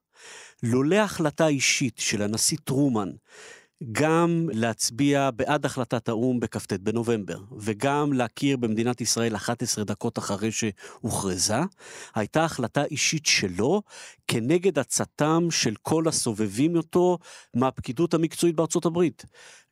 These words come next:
גם, אה, מחלקת המדינה, וגם משרד ההגנה, וגם הפנטגון, כולם מייעצים לנשיא לא להצביע בעד ישראל,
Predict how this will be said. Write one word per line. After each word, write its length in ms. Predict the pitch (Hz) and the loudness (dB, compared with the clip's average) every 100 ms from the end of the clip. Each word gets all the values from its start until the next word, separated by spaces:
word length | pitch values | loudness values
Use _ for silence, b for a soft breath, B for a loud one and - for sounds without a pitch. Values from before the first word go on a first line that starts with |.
| - | 0
גם, 460 | 131 165 175 175 | 2 2 0 2
אה, 120 | 170 165 | 2 2
מחלקת 400 | 160 156 147 151 | 2 0 0 2
המדינה, 680 | 143 139 131 113 120 123 123 | 4 4 2 4 2 2 0
וגם 540 | 104 98 110 127 135 | -2 -2 0 2 2
משרד 400 | 135 - 110 104 | 0 0 0 0
ההגנה, 540 | 104 95 107 135 175 175 | -2 -2 0 2 4 2
וגם 320 | 123 104 120 107 | 0 0 -2 -2
הפנטגון, 720 | - 165 170 170 156 165 165 B B B - | -2 -2 2 0 2 2 0 B B B -2
כולם 460 | 127 120 180 208 | 0 4 4 4
מייעצים 500 | 160 131 120 - 160 | 2 2 0 0 2
לנשיא 580 | 135 113 107 - 190 190 180 B B - | 2 2 0 2 2 2 -2 B B -2
לא 320 | 123 156 208 | 2 4 4
להצביע 600 | 190 151 - - 127 143 | 4 2 0 -2 2 2
בעד 300 | 113 113 120 | 4 2 0
ישראל, 440 | 110 - 123 185 | 0 0 2 2